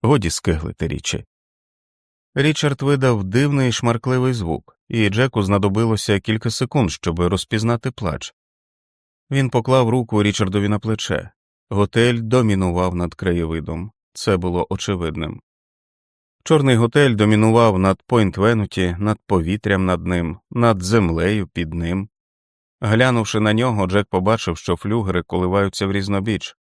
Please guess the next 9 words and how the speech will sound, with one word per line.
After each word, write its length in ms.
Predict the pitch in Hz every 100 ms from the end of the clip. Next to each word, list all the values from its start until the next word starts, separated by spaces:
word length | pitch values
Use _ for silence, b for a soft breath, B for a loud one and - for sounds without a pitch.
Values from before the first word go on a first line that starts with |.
| _ _ -
Башти 500 | 123 120 117 - 117
і 60 | 107
мансарди 800 | 107 101 - 131 117 104 101
здіймаються, 840 | 87 95 104 107 107 104 - 101 98
ніби 360 | 101 101 95 104
чиряки 680 | - 117 120 127 - 127 -
у 180 | 90 87
сірому 480 | - 95 87 87 95
небі. 400 | 87 80 85